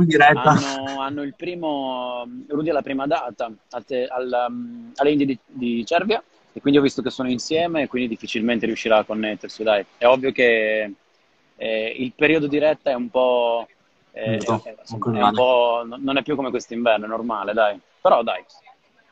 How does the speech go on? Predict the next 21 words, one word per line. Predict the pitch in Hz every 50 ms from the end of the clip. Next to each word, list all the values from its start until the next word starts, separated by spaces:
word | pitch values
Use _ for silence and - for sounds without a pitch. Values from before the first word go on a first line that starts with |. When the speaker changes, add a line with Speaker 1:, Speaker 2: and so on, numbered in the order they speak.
| _ _ _ _ _ _ _ -
Speaker 2:
Siamo | 131 131 131
arrivati | 131 127 - 135
alla | 139 147
Speaker 1:
Sì, | 139
sì. | 127 131 131 131
Speaker 2:
fine | 127 127 123 120 113 110 110 110 110 110 104
di, | 107 113 113
di | 113 147
un | 151 147 139
percorso, | - 147 127 - - 170 139 104 -
di | 113 117
un | 117 110
ciclo, | - - 127 107 - 104 - _
quindi | - 123 123 120 117
ne | 117
inizierà | 113 117 113 - - 123 117
un | 117 120 120
altro | 117 110 98 - 110 107
adesso. | 101 - - - - - - _ _ _ _ _ _ _ _ _ _ _ _ _ _ _ _ _ _ _ _ _ _ _ - - - - _ -
Speaker 1:
Certo, | - 123 120 117 113 -
ovviamente, | 131 139 143 160 165 170 - 139 123 - -